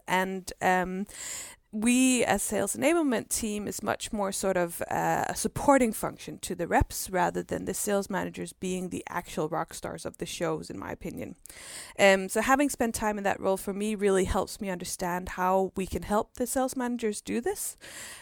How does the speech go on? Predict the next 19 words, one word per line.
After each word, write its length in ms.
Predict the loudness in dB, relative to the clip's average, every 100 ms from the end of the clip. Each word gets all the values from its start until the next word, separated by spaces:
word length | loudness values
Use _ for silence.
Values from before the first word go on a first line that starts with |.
| 8
Um, 320 | 10 10 6 4
it's 280 | 6 4 2
a 140 | 0 0
really 520 | -4 2 4 6 6
big 240 | 2 -2
role 280 | 0 2 0
to 100 | -2
be 140 | -4
a 20 | -2
sales 300 | -2 -4 -4
manager, 320 | -6 -4 -2
in 80 | 0
my 100 | 0
opinion. 400 | 0 -2 0 0
It's 140 | -2
a 60 | 0
really 340 | 2 2 0 _ _ 4
broad 400 | 8 8 4 0
role, 320 | 0 0